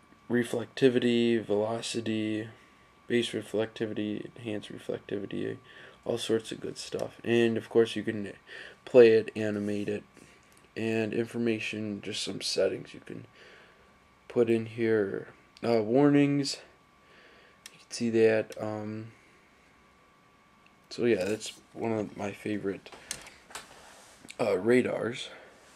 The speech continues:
And as we go into this area over here, where I keep these apps, just these I don't use them as much, but they come in handy sometimes. Uh,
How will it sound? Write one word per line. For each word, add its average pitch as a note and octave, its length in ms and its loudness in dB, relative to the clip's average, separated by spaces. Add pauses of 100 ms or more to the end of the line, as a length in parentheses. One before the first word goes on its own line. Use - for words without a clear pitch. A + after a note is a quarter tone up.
(1800)
And C3 100 -4
as B2+ 200 0
we B2+ 100 2
go A#2 260 8
into G#2+ 560 -2 (200)
this - 220 -2
area A2 380 -2
over G#2 220 -8
here, B2 500 0 (380)
where - 100 -4
I A2 60 -6
keep G#2 240 -10
these A#2 260 0
apps, - 400 -4
just - 300 -6
these D3 180 4
I C#3 120 10
don't B2+ 180 4
use A#2 180 0
them A#2 140 -4
as - 180 -4
much, B2+ 400 -2
but A#2 240 0
they C3+ 100 0
come C3+ 220 -6
in G#2+ 120 -6
handy A2 280 -10
sometimes. - 640 -12 (720)
Uh, G#2+ 320 -2